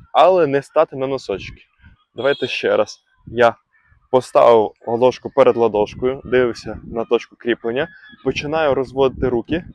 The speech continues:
Плавно, плавно, плавно. Кисті лишаються прямими.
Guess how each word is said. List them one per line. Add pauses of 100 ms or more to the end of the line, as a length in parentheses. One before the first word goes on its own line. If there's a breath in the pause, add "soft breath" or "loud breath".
(880)
Плавно,
плавно, (120)
плавно.
Кисті
лишаються
прямими.